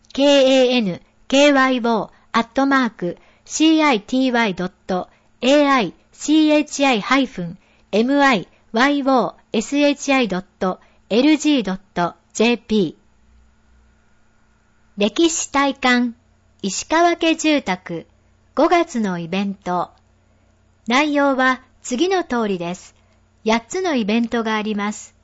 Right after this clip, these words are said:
イベント番号、イベント名、内容、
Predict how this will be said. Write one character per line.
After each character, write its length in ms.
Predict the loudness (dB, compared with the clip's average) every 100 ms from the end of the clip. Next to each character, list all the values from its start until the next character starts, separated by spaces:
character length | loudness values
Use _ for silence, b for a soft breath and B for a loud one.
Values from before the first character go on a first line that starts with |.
| _ _ _ _ _ _
イ 120 | -6 0
ベ 160 | 0
ン 100 | 0
ト 140 | -2 0
番 300 | 0 0 -2
号、 340 | -4 -6 -8 _ _ _ _ _
イ 120 | -4
ベ 180 | -2 -2
ン 100 | -4
ト 180 | -4 -2
名、 340 | -2 -4 -10 _ _ _ _ _ _ _
内 380 | -2 0 0 0
容、 340 | 0 0 -2